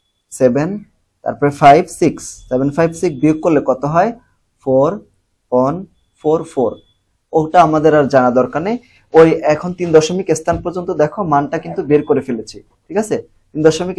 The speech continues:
স্থান পর্যন্ত কিন্তু আমরা মান বের করেছি। অতএব, আহ, root over,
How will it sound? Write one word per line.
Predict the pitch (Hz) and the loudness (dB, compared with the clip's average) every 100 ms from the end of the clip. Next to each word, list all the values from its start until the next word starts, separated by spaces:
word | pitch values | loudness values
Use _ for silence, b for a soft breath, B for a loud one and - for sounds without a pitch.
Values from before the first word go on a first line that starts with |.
| 165 | -6
স্থান | 170 170 | -6 -6
পর্যন্ত | 175 175 170 175 | -8 -8 -8 -10
কিন্তু | 175 175 | -4 -2
আমরা | 170 | 0
মান | 151 147 143 | 2 2 2
বের | 156 156 | 0 0
করেছি। | 117 131 123 | -6 -2 -4
অতএব, | - 196 120 131 170 202 _ _ _ - | -2 -2 -2 0 -2 -4 _ _ _ -2
আহ, | 139 135 135 - _ - | 4 6 6 2 _ -4
root | 139 139 | -4 0
over, | 175 139 | 0 2